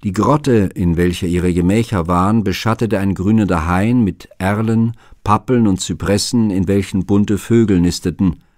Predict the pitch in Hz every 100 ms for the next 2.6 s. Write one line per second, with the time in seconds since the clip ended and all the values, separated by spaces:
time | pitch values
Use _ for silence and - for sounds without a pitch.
0 | _ _ _ _ - 87 90 92 87 -
1 | 90 69 - _ 95 101 87 73 71 73
2 | - - 98 87 71 67